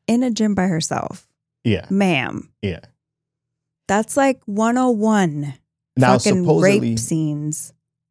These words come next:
Speaker 1: Like, what the fuck?
Speaker 2: Now, supposedly, this was a gym at her apartment complex.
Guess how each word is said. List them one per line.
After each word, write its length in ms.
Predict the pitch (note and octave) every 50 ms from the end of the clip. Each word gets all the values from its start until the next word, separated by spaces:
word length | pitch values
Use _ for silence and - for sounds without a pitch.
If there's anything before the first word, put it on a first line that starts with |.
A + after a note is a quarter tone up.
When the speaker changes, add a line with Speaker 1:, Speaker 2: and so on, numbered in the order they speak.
| _ _ -
Speaker 1:
Like, 220 | E3+ F3 F3 - - _ _ _
what 300 | - F#3+ A3 A#3+ A#3+ -
the 80 | - B3+
fuck? 680 | - - _ _ - A3 B3+ C4 A3+ D3+ B2+ - - - _ _ _ _ _ _ _ _ _
Speaker 2:
Now, 160 | A#2 A2+ A#2
supposedly, 680 | A2 - A2+ - - D3 C#3+ E3+ F3 E3 C#3 C3 B2 A2+
this 260 | G2+ G#2+ A2+ A2+ -
was 220 | A#2+ A2 G2+ G2+
a 80 | G#2 G2
gym 720 | F#2 F2 F2 F2 G2+ G#2 G#2+ G#2 G2+ G2 G2 G2 F#2+ F#2+ - _ _ _ _ _ _ -
at 220 | G#2 G#2 F#2 -
her 340 | G2 F#2 A2 G2 F#2 F2+ - -
apartment 380 | - - - A2+ F#2 F#2 F#2 -
complex. 680 | - - - - - - - - - - - - -